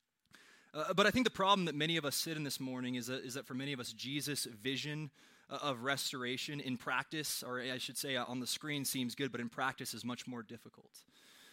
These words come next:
Uh, you know, it could be easy to create bridges relationally with strangers, but what happens when the relational tensions in our lives are with the people who we are closest to? Uh, some of you walk through these doors this morning,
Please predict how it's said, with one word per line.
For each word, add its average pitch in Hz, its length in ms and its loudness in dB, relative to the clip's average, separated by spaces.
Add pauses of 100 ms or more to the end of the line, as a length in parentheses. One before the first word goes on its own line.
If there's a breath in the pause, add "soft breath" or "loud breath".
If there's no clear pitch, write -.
(200 loud breath)
Uh, 127 320 -2 (320)
you 131 120 -10
know, 127 120 -8
it 135 180 -8
could 160 100 0
be 151 80 0
easy 160 320 2
to 135 580 -2
create 143 400 -4
bridges 123 440 -4
relationally 123 500 -4
with 113 100 -4
strangers, 156 400 -4
but 139 100 -4
what 214 160 0
happens 202 440 0
when 156 340 -2 (420 loud breath)
the 131 80 -6
relational 139 460 0
tensions 139 440 -4
in 131 100 0
our 120 120 0
lives 120 720 -4 (100)
are 120 100 -8
with 117 120 -10
the 120 60 -14
people 143 340 -10
who 120 120 -12
we 113 140 -10
are 113 60 -14
closest - 560 -12
to? - 80 -16 (1080 loud breath)
Uh, 120 80 -6
some 202 180 4
of 175 100 2
you 165 220 0
walk 147 380 0
through 143 420 -4
these 127 220 -4
doors 139 280 -4
this 123 200 -4
morning, 117 480 -4